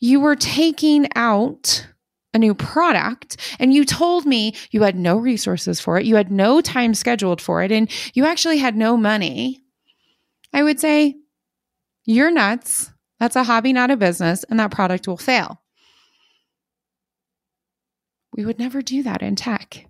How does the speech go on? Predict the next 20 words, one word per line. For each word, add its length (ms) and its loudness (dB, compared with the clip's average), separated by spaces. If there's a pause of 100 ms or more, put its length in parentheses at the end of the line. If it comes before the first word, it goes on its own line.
We 160 4
would 140 6
never 360 4
do 240 2
that. 220 -4
We'd 140 -2
never, 240 0
like, 220 -2 (260)
magically 880 2
create 400 0
this 120 0
product 460 0
and 80 -4
take 200 -2
it 100 -2
to 100 -2
market 340 0
with 140 2
no 180 4
resources, 560 0